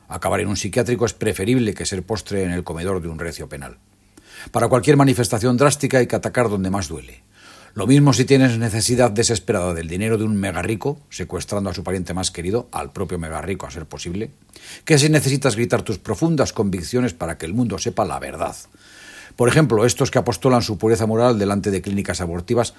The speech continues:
no se van simplemente a rezar recogidos en una capilla, no. Se van a crear culpas a las conciencias de pobres desgraciadas. No hablemos de políticos electos que abusan del vocerío de su cargo para eso mismo.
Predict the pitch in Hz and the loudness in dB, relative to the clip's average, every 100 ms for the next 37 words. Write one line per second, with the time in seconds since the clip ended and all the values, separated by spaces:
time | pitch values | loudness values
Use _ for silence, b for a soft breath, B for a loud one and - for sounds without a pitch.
0 | B B B 160 147 143 113 107 85 87 | B B B 2 4 4 4 0 -4 -6
1 | 85 85 76 - 80 78 78 - 90 82 | -6 -6 -8 -8 -8 -8 -12 -8 -6 -6
2 | 80 82 76 - 71 147 85 73 107 131 | -8 -8 -10 -6 0 2 2 0 0 0
3 | - - _ b b - 87 82 87 98 | -2 -14 _ b b -8 -6 -4 -4 -4
4 | 98 - 113 135 135 151 127 - 85 104 | -4 -2 -2 0 4 4 2 -2 -4 -2
5 | 101 95 80 80 90 78 73 71 67 - | -2 -2 -6 -6 -6 -6 -10 -14 -12 -6
6 | 107 69 - - B B B B 95 98 | -4 -6 -12 -20 B B B B -6 -2
7 | 98 113 104 92 90 87 85 - 101 101 | 0 0 0 0 -2 -4 -6 -4 -4 -4
8 | - 127 - 92 95 95 90 87 82 90 | -2 -2 -2 -4 -2 -2 -2 -4 -4 -6
9 | 87 92 82 92 85 101 - 67 - - | -4 -4 -6 -6 -4 -2 -2 -6 -10 -8
10 | 104 85 - | -6 -8 -12